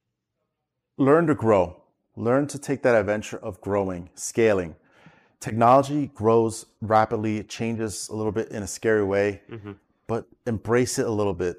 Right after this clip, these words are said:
Speaker 1: One thing someone told me many years ago when I was a little f-, hard to change with anything when I was a kid was you have two choices. You can either embrace change, give it a big hug and embrace it,
Speaker 2: Right.
Speaker 1: or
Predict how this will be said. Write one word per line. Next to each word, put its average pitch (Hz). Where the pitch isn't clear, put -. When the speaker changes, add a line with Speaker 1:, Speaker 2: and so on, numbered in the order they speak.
Speaker 1:
One 120
thing 135
someone 120
told 113
me 117
many 107
years 101
ago 101
when 92
I 87
was 87
a 95
little 95
f-, -
hard 107
to -
change 104
with 98
anything 104
when 90
I -
was 92
a -
kid 98
was 98
you 120
have 123
two 143
choices. 95
You 104
can 104
either 107
embrace 107
change, 190
give 117
it 123
a 113
big 113
hug 107
and 104
embrace 110
it, 208
Speaker 2:
Right. 98
Speaker 1:
or 110